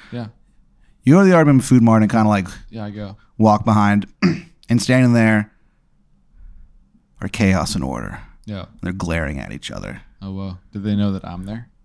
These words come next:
Speaker 2: Yeah, they kinda, they, they're, like, aware you're there, but they don't stop looking at each other.
Speaker 1: Whoa.
Speaker 2: And, um,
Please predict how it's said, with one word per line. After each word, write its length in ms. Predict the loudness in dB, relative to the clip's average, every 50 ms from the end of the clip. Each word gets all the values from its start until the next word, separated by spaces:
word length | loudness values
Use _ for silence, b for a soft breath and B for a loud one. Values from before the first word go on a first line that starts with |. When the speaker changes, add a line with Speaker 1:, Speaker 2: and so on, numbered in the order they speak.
| _ _
Speaker 2:
Yeah, 180 | 4 4 4 6
they 100 | 4 2
kinda, 300 | 2 2 4 4 4 4 4 2
they, 80 | 2
they're, 240 | 4 6 6 6 6
like, 180 | 6 4 2 -4 _ _ -4 -2
aware 280 | 2 4 4 4 4
you're 140 | 4 2 2
there, 220 | 2 4 2 2 2
but 60 | 2
they 100 | 2 0
don't 400 | 2 2 2 2 2 0 -4 -8 -18 _ _ _ _ _ _ _ _ _ _ _
stop 300 | -2 0 0 0 2 0
looking 160 | 0 2 4
at 60 | 4
each 140 | 4 4 4
other. 260 | 2 2 2 0 -2 -6 -12
Speaker 1:
Whoa. 240 | -12 -10 -10 -12 -14 -18 -20 -20 -20 -20 _ _ _ _ _ _ _ _ _ _ _ _ _ _ _ _ _ _ _ _ _ _ _ _
Speaker 2:
And, 260 | 0 2 4 6 6
um, 480 | 6 6 4 4 2 0 0 -4 -8